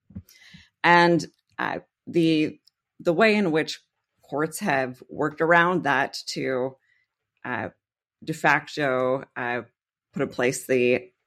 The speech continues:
uh, their belief that proportional compensation is, uh, most incentivizing has been the establishment of this control doctrine, which is the term that I used in the paper. Um, essentially, there's a trend toward finding works to be,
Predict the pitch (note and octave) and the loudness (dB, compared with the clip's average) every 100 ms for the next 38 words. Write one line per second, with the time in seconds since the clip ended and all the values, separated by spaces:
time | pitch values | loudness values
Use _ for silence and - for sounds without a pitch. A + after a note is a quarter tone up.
0 | _ C#3 A#2+ - C#3+ C3 C3+ C3 C3+ C3+ | _ 0 0 2 2 2 2 2 2 -2
1 | - - _ C3+ - - - - _ _ | -8 -20 _ 2 2 0 -6 -8 _ _
2 | E3+ F3+ F3 - B2 - C3+ D3 D3 D3 | -2 2 2 2 -4 -2 -2 0 0 0
3 | E3 C#3+ C#3 C#3 - B2+ B2 A#2 A2+ - | 0 0 0 0 -2 -2 0 -2 -4 -10
4 | - - _ _ _ C3 A2+ - _ _ | -14 -20 _ _ _ -10 -10 -12 _ _
5 | _ - D#3+ E3 C#3 A3+ A3+ B3 D#3+ D3 | _ 2 4 4 -2 0 0 2 2 2
6 | C#3+ C3+ F3 - C#3 D#3 C#3+ C#3+ C3 C3+ | -2 -4 -4 -4 -4 0 0 0 -2 -2
7 | C3 B2+ - - D#3+ E3 F3+ D3 C#3+ C#3 | 0 -2 -4 -4 -2 -2 -2 -2 -2 0
8 | C#3 - - _ _ - D3+ D3+ F#3+ E3+ | -2 -6 -12 _ _ -4 -2 2 4 6
9 | D3+ B2+ - A#2+ A2+ - C3+ - - - | 4 0 -2 -4 -4 -4 -6 -8 -14 -14
10 | - - _ D3 G3 C3 C3 B2+ A#2+ A#2 | -14 -14 _ -10 -4 -2 -2 -2 -4 -8
11 | G#2 F#3+ E3+ D#3+ E3+ - - _ _ _ | -4 -4 -2 -2 -2 -8 -20 _ _ _
12 | B2+ B2 G#2+ - _ _ _ _ E3+ E3+ | -2 0 -2 -8 _ _ _ _ -2 0
13 | E3 C#3+ C#3+ D3+ - F3 E3+ D3 C#3+ C#3+ | 2 0 0 -2 2 4 4 0 -2 -2
14 | C#3+ C#3+ C#3+ C3 C3 - - B2+ B2 B2 | -2 0 0 -2 -4 -8 -6 -4 -2 -4